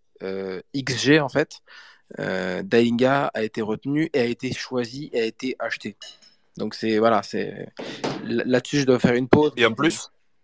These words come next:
Speaker 1: Mais voilà, c'est ça qui est important
Speaker 2: et en
Speaker 1: de
Speaker 2: plus,
Speaker 1: dire.
Speaker 2: je vais, je vais préciser parce que, parce que je l'avais étudié pour, euh, pour les violets, d'ailleurs, on avait fait une fiche.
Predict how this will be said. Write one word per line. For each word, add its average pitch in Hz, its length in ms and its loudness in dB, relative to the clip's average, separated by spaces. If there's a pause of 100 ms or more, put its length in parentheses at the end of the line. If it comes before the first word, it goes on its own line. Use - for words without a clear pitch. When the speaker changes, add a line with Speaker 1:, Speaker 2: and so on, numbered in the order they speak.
(420)
Speaker 1:
Mais 107 220 -10
voilà, 107 220 -8
c'est - 140 -16
ça 123 140 -12
qui - 80 -10
est 113 40 -6
important 110 220 -6
Speaker 2:
et 117 60 6
en 113 60 4
Speaker 1:
de 117 40 -4
Speaker 2:
plus, 135 160 -4
Speaker 1:
dire. 107 80 -8
Speaker 2:
je 113 80 0
vais, 117 80 4
je 113 140 -2
vais 113 100 6
préciser 120 420 0
parce 120 160 2
que, 120 120 -2 (520)
parce 113 140 -10
que 127 80 0
je 113 100 0
l'avais 117 200 6
étudié 123 380 -4
pour, 98 240 -4
euh, 98 80 -2
pour 98 140 -6
les 95 100 -2
violets, 135 200 2
d'ailleurs, 160 240 2
on 113 80 -4
avait 92 100 -6
fait 101 120 -10
une 98 100 -8
fiche. - 300 -4